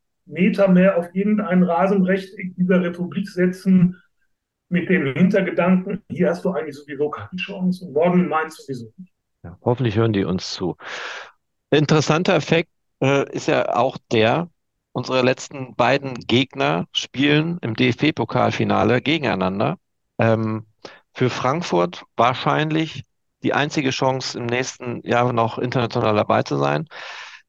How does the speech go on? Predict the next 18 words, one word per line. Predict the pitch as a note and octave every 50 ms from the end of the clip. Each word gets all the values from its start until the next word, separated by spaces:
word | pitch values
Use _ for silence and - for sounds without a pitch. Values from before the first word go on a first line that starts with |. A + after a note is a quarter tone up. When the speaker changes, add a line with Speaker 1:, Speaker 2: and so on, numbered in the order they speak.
| _ _ -
Speaker 2:
Also | - B2 B2 C3
da | - B2 B2
könnte | B2+ - - E3 F3 - F#3
man | D#3 D3 D3+
schon | D3 - E3 F3 G#3+ F#3
auch | B2+ C#3
davon | - C3+ - C3
ausgehen, | A#2+ A2+ A2+ - - B2+
dass | A#2+ B2+ -
sie | - C#3
nicht | C3+ C#3 D3 D3 - - _ _ _ _
alles | - - D#3+ F#3+ A3 G3 D3+ A#2 - - - - - _ _ -
riskieren | A#2+ A2 B2 A2+ - - - B2 A#2 A2 G#2
am | F#2 -
vorletzten | G2+ - A#2 A#2 A2+ A2+ - - -
Spieltag | G#2 - - A2 G#2+ G#2 - A#2 G#2+ G#2 - - G#2 - -
gegen | - - A2 G#2 G2
Schalke. | - - G#2+ G2 G2 - - G#2+ -